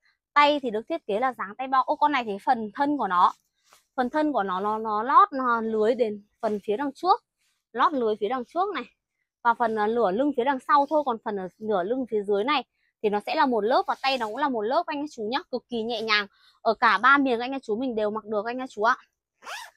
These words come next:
Một em áo hiệu Spao. Một em áo hiệu Spao hàng của Hàn anh các chú nhá. Rất là nhẹ nhàng. Mã P ba chín. Vai bốn chín, bụng năm tám và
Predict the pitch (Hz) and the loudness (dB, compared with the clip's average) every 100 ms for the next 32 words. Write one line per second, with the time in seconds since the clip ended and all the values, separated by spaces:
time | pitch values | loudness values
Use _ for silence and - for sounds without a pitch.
0 | _ _ 208 240 247 208 196 277 240 - | _ _ -6 -2 -2 -2 -4 -4 -4 -8
1 | - 254 247 - _ _ _ _ _ 214 | 2 4 4 2 _ _ _ _ _ -10
2 | - 262 220 202 247 254 - 240 247 247 | -2 -2 0 -2 -2 -6 -8 -4 -2 -2
3 | 247 220 208 185 208 196 196 220 254 - | -4 -10 -8 -8 -4 -4 -4 -10 -10 -10
4 | 196 233 359 _ _ _ _ _ _ - | -4 -4 -4 _ _ _ _ _ _ -6
5 | 330 403 254 247 - 220 202 202 _ 247 | -2 0 0 -2 -4 -2 -2 -2 _ -6
6 | 277 285 277 269 277 - 208 220 - _ | -2 -2 -2 -2 -4 -4 -10 -10 -14 _
7 | _ _ 262 339 339 247 226 233 - 233 | _ _ 4 4 4 2 0 -4 -10 -8
8 | 220 339 294 320 247 311 311 233 190 226 | -6 -6 -4 -4 -4 -4 -4 -6 -6 -2
9 | 311 | -4